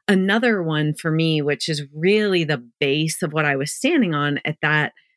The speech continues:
time in my life, is I was, what I now have words for,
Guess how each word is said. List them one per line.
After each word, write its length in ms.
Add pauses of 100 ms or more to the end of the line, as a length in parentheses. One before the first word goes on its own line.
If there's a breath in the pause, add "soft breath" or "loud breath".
(160)
time 240
in 120
my 160
life, 340
is 240
I 220
was, 320 (340 soft breath)
what 220
I 180
now 460
have 320
words 340
for, 480